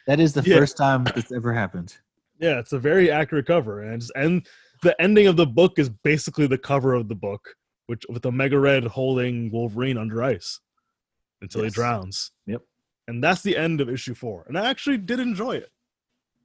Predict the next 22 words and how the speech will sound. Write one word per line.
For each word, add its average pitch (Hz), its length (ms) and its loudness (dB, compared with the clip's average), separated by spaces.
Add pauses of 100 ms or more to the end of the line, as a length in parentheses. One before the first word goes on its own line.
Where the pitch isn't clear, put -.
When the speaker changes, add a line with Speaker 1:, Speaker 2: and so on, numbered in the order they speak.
(760)
Speaker 1:
I 113 100 0
will 160 200 6
say 220 340 2
it's, 151 460 -6
it's, 139 220 -8 (2750)
my 131 280 -2 (1400)
disdain 175 640 0
for 170 140 -4
the 139 120 -2
next 123 360 -4
issue 98 560 -8 (800)
does 139 560 0
taint - 580 -8
<laughs> - 20 -20
my 113 320 -2
feelings 110 520 0
for 98 140 -4
this 90 240 -6
issue, 85 320 -12
because 92 340 -8
it 101 100 0
all 117 440 0